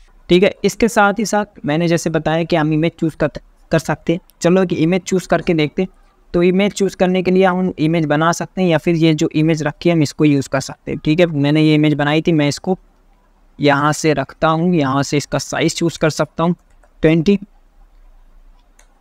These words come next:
तो इमेज आप डाउनलोड करके भी कर सकते हो, but मैं यहाँ जल्दी के चक्कर में इमेज बना दे रहा हूँ। तो इमेज की थोड़ी सी डिज़ाइन रख देते हैं,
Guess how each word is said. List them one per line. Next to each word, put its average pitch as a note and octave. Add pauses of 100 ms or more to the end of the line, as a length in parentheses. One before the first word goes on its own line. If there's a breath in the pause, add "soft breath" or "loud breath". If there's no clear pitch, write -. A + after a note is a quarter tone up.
(1000)
तो E3 (120)
इमेज F#3+
आप F3+
डाउनलोड E3
करके F3
भी F3 (120)
कर F3
सकते -
हो, A3
but F3+ (100)
मैं D#3
यहाँ D3
जल्दी C#3
के D3
चक्कर C#3+
में F#3
इमेज E3
बना C3+
दे C3
रहा C3
हूँ। C3+ (540)
तो C#3
इमेज D#3
की F#3
थोड़ी D#3
सी D#3+
डिज़ाइन D3
रख D3+
देते D3
हैं, E3